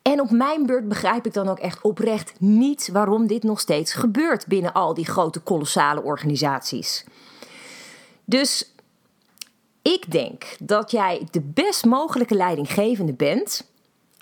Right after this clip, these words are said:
als je zelf leerbaar bent. Als jij open staat voor suggesties van anderen.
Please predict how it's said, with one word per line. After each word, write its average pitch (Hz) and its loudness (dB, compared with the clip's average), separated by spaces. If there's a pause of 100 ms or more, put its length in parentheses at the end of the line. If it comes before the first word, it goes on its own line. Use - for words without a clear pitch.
als 233 0
je 196 0 (440)
zelf 311 0
leerbaar 139 2
bent. - -6 (260)
Als 185 2
jij 214 2 (100)
open 240 2
staat 190 -2
voor 156 0
suggesties 170 -2
van 139 -4
anderen. 156 0